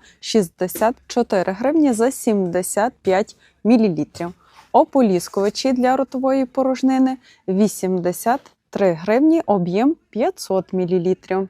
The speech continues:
Хто користувався або користується, залишайте відгуки на цю торгову марку, на ці засоби. Наперед щиро дякую.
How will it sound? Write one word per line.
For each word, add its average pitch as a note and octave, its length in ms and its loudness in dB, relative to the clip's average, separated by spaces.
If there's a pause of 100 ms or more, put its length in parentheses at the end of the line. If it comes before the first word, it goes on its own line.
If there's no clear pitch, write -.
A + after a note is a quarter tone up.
(720)
Хто - 260 2
користувався A3+ 960 0
або F#3+ 200 0
користується, B3+ 840 -2
залишайте A3 680 -2
відгуки A3 560 -2 (420)
на G3+ 120 -2
цю - 160 -4
торгову F3+ 440 -2
марку, A#3 340 -2
на F#3+ 220 -2
ці - 200 -6
засоби. F#3+ 680 -2 (500)
Наперед G3 460 -2
щиро G3 420 -2
дякую. F3 600 -2